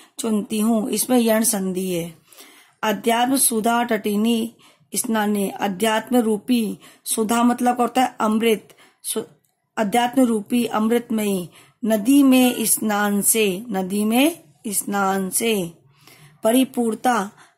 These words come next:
परिपूर्णता मतलब पवित्र, परिपूर्णता मतलब पवित्र। रस भरिता यानी आनंद से परिपूर्ण, आनंद से परिपूर्ण।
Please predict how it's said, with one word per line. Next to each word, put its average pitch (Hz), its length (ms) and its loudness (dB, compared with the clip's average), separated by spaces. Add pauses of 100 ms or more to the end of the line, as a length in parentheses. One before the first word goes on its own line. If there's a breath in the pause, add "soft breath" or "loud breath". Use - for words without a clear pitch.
(180)
परिपूर्णता 226 680 2
मतलब 233 520 -4
पवित्र, 202 440 -4
परिपूर्णता 220 640 -4
मतलब 359 720 -4
पवित्र। 190 480 -4 (640 loud breath)
रस 254 240 2
भरिता 214 680 -2
यानी 220 320 -2
आनंद 226 420 2
से 226 300 4
परिपूर्ण, 202 840 -2 (500 soft breath)
आनंद 214 420 0
से 247 400 2 (320 soft breath)
परिपूर्ण। 202 680 -2